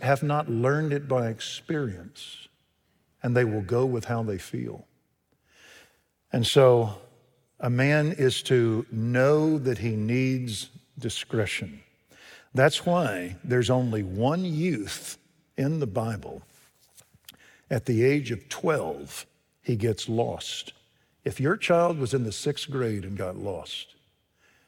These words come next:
where would you go looking for him? At the Gap? At, uh,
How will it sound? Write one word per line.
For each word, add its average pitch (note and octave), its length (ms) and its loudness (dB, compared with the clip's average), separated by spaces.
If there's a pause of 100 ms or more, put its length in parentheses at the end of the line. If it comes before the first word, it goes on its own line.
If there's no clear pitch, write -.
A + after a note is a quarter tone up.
(400)
where D3 180 2
would C#3+ 180 -2
you B2+ 120 -4
go A#2+ 140 -2
looking G#2+ 440 -4
for - 280 -14
him? F#2 120 -20 (760)
At B2 200 -4
the G#2+ 60 -6
Gap? F2 440 -8 (1700)
At, G2+ 340 -4
uh, F2 380 -6